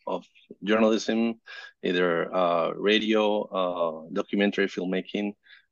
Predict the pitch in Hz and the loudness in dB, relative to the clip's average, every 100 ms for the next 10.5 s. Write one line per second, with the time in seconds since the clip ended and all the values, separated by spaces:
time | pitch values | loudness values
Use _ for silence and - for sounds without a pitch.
0 | - 92 92 85 82 82 85 - 92 92 | -6 0 2 2 2 0 -2 0 2 2
1 | 92 101 92 90 - - 87 85 113 117 | 2 4 4 2 -2 -4 -4 -2 2 2
2 | 110 113 110 92 87 - 85 82 85 92 | 4 4 4 0 -4 -4 0 0 0 0
3 | 90 - - 87 - 95 87 85 82 - | 0 -4 -10 -10 0 2 2 2 0 -2
4 | - - _ - 92 87 82 80 78 76 | -16 -20 _ 0 4 4 4 4 2 -2
5 | 76 - _ - - 101 107 - 107 - | -6 -16 _ -14 0 2 2 2 0 4
6 | 101 98 104 98 95 92 85 85 98 98 | 4 6 6 4 0 -2 -2 0 2 2
7 | 90 85 82 _ - - - 90 98 98 | 0 -4 -6 _ -20 -16 -6 0 2 4
8 | 101 92 82 - 92 85 82 80 76 _ | 4 4 -2 0 2 2 0 -6 -14 _
9 | _ - 87 87 95 98 101 - - - | _ -10 -6 -4 -2 4 2 2 -8 -6
10 | 87 90 - 87 - | -2 -2 -2 -4 -4